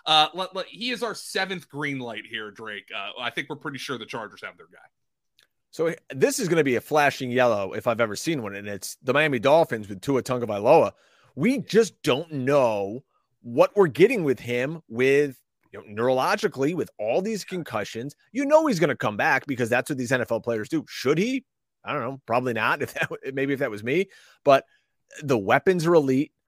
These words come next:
Speaker 2: I love the coach. I, I love the division. They gotta score points. They play in great weather. But I, I don't know. I can't be for certain if Tua's gonna come back.
Speaker 1: You can't. Yeah, and, and that, that's what this exercise is for.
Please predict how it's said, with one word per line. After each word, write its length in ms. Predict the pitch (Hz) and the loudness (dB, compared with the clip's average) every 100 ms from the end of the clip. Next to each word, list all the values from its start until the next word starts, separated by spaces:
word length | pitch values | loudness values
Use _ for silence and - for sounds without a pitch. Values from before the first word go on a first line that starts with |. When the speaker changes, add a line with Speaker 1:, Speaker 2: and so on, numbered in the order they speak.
| _ | _
Speaker 2:
I 120 | 107 | -2
love 420 | 104 107 120 165 | -2 4 4 6
the 80 | 175 | 2
coach. 600 | 165 135 117 151 - - _ _ _ _ _ - | -2 2 2 0 -4 -20 _ _ _ _ _ -8
I, 240 | 113 117 - | -4 -4 -2
I 120 | 113 | 0
love 180 | 123 160 | 2 2
the 80 | |
division. 420 | 165 127 127 123 165 | 0 2 0 0 -2
They 120 | 113 | -2
gotta 220 | 110 156 | 0 -2
score 260 | - 170 143 | 2 4 4
points. 360 | - 123 160 | 0 -4 -4
They 80 | 117 | -8
play 220 | - 127 | -4 -4
in 80 | 110 | -4
great 280 | 104 131 151 | -2 -2 0
weather. 420 | 123 110 123 143 _ _ | -2 0 -2 -6 _ _
But 120 | - | -16
I, 260 | 117 - 131 - - | -12 -10 -10 -10 -6
I 40 | - | -2
don't 140 | 220 | 0
know. 180 | 131 131 | 0 -2
I 120 | 123 | -4
can't 240 | - 247 | -2 -2
be 100 | 170 | 0
for 240 | 143 - 117 | -2 -4 -8
certain 340 | - 135 127 | -2 -2 -2
if 120 | 117 | -6
Tua's 240 | - 123 110 | -4 -4 -4
gonna 120 | 110 | -8
come 140 | 107 | -8
back. 320 | 98 98 156 _ | -6 -6 -8 _
Speaker 1:
You 80 | 135 | -18
can't. 260 | 175 214 - _ | -12 -12 -14 _
Yeah, 140 | 123 113 | -16 -8
and, 220 | 147 139 | -6 -6
and 220 | 131 135 127 _ _ - | -8 -10 -10 _ _ -2
that, 220 | 170 - | -2 -4
that's 240 | 147 190 247 | -4 -4 -4
what 120 | - | -8
this 160 | 202 | -4
exercise 520 | 185 - 156 170 151 135 | -4 -4 -4 -2 0 -2
is 120 | - | -10
for. 340 | 240 240 - | -8 -8 -10